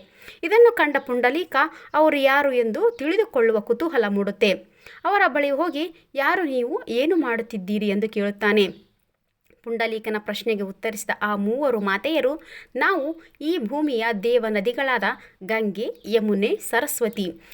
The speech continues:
ನಿತ್ಯ ಋಷಿಗಳ ಆಶ್ರಮವನ್ನು ಸ್ವಚ್ಛಗೊಳಿಸಲು ಇಲ್ಲಿಗೆ ಬರುತ್ತೇವೆ" ಎಂದು ಹೇಳುತ್ತಾರೆ. ಈ ಒಂದು ಮಾತಿಗೆ ಪುಂಡಲೀಕ ಕುಕ್ಕುಟ ಮುನಿಗಳ ಶಕ್ತಿ ಎಂಥದ್ದು, ಅವರ ಮಹಾತ್ಮೆ ಏನು ಎಂದು ಅರಿತ ಪುಂಡಲೀಕ ಅವರಿಗೆ ಹಾಗೆ ಮಾತನಾಡಬಾರದಿತ್ತು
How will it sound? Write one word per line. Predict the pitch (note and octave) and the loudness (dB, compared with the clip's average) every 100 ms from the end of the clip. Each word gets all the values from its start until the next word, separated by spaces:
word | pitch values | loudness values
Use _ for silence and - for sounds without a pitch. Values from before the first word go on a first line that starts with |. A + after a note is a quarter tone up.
| - | -6
ನಿತ್ಯ | C#4+ E4+ - A#4+ | -2 -2 2 2
ಋಷಿಗಳ | D#4+ - C#4 C4 - | 2 -2 -2 0 0
ಆಶ್ರಮವನ್ನು | A3 - C4 B3 G#3+ G3+ | 0 0 -2 0 0 -2
ಸ್ವಚ್ಛಗೊಳಿಸಲು | G#3 G3+ A3+ G#3+ G#3+ D#4+ C#4 | -4 -6 -2 0 0 0 0
ಇಲ್ಲಿಗೆ | A3 G#3 G3+ G#3 | 0 -2 -2 -2
ಬರುತ್ತೇವೆ" | G3 G3+ G3+ G#3+ G3+ G#3 | 0 -2 -4 -4 -2 -2
ಎಂದು | A3 G#3 | -2 -2
ಹೇಳುತ್ತಾರೆ. | G3+ G3+ G3+ G3+ G3+ F#3+ - _ _ _ - _ | -2 -2 0 0 2 0 -4 _ _ _ -20 _
ಈ | D4+ | -2
ಒಂದು | C#4 A#3 C4+ B3+ | 0 0 -2 -2
ಮಾತಿಗೆ | G#3 - D4+ B3+ | -2 -2 -4 -4
ಪುಂಡಲೀಕ | B3+ G#3+ A3 G#3+ A#3 - A3 - - _ | -4 -2 -2 -2 -4 -2 -2 -2 -8 _
ಕುಕ್ಕುಟ | - F4 - E4+ B3 | -8 -8 -6 -4 -2
ಮುನಿಗಳ | A#3 A3+ A3 | 0 0 -2
ಶಕ್ತಿ | G#3+ C4+ C#4 - | -2 -4 -6 -6
ಎಂಥದ್ದು, | C#4+ A3 G#3+ G3 F3 D#4 - - | -4 -2 -2 -2 -2 -4 -8 -8
ಅವರ | A3+ A#3 A3 | -6 -4 -2
ಮಹಾತ್ಮೆ | A3 G#3+ F4 - C4 | -2 0 -2 -2 -4
ಏನು | A3 G3+ G3+ | -2 -2 -2
ಎಂದು | G#3 A3+ B3+ | -2 -2 -2
ಅರಿತ | G3+ G3+ G#3+ | -2 -2 -6
ಪುಂಡಲೀಕ | G#3 G3+ A3 D4+ C#4+ A#3 | -4 -2 -2 -2 -2 0
ಅವರಿಗೆ | G#3+ C4 G#3+ A3 B3 - - | 0 -2 -2 -4 -4 -14 -18
ಹಾಗೆ | - A#3+ G#3+ G#3+ | -2 -2 0 0
ಮಾತನಾಡಬಾರದಿತ್ತು | G3+ G3+ B3+ D#4+ A#3 G3 G3 G3 G3+ - G#3 F#3+ | 2 0 0 0 0 -2 -2 -4 -8 -8 -4 -4